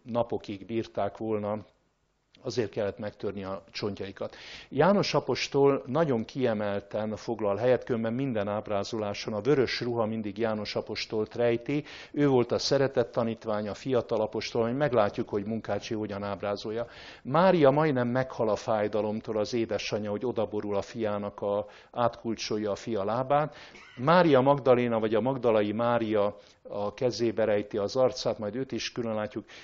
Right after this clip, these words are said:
és majd föltesszük a kérdést, hogy a legkülönösebb személy ki lehet itt, aki széttárt karokkal, mint egy, egy ilyen újongó kézfejekkel, és valami csodálatosan kinyílt tekintettel néz föl Jézusra.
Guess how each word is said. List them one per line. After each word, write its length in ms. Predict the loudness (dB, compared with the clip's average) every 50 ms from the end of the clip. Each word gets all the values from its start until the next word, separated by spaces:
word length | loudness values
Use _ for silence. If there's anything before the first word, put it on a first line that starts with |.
| -20 _
és 200 | -12 -10 -8 -4
majd 320 | 0 0 0 0 0 -4 -10 -12
föltesszük 580 | -6 -2 -2 -2 0 0 -2 -2 -4 -4 -4 -4
a 60 | -4
kérdést, 540 | -4 -2 -2 -2 -2 -2 -2 -4 -4 -6 -6
hogy 160 | -6 -4 -4
a 100 | -4 -2
legkülönösebb 1080 | 0 2 2 2 0 -2 -6 -2 0 2 2 2 0 -2 -6 -6 -6 -6 -6 -6 -6
személy 460 | -6 -6 -4 -4 -6 -6 -8 -10 -10
ki 220 | -12 -10 -6 -4 -2
lehet 300 | 0 0 0 -2 -2 -4
itt, 180 | -6 -6 -8 -10 -20 -20 -20 -20 _
aki 220 | -16 -12 -10 -8
széttárt 840 | -4 -4 -2 2 4 4 4 2 0 -2 -2 -2 -2 -2 -2 -4 -6 -4
karokkal, 600 | 0 2 4 4 4 2 0 0 0 0 0 0
mint 220 | 0 -4 -4 -2
egy, 160 | -4 -4 -4
egy 220 | -6 -10 -10 -8 -8
ilyen 180 | -6 -6 -6
újongó 680 | -4 -2 0 2 4 4 4 2 2 0 -2 -2 -4
kézfejekkel, 960 | -4 -4 -4 -2 -2 -2 -2 -2 -2 0 0 0 -2 -4 0 4 6 6 6 4 2 -6 -16 -16 -16 -14
és 160 | -10 -8 -4 0
valami 300 | 2 2 2 0 -2 -4
csodálatosan 840 | 0 2 2 6 6 6 6 6 2 -2 -4 -4 -4 -4 -6 -6 -8
kinyílt 500 | -6 -4 -2 0 2 2 2 0 0 -2
tekintettel 840 | -4 -4 -4 -4 -6 -8 -6 -4 -6 -6 -6 -6 -6 -4 -4 -4 -4
néz 320 | -6 -6 -8 -6 -8 -8
föl 240 | -6 -6 -6 -6 -6
Jézusra. 640 | -8 -10 -10 -12 -12 -10 -10 -8 -6 -6 -8 -8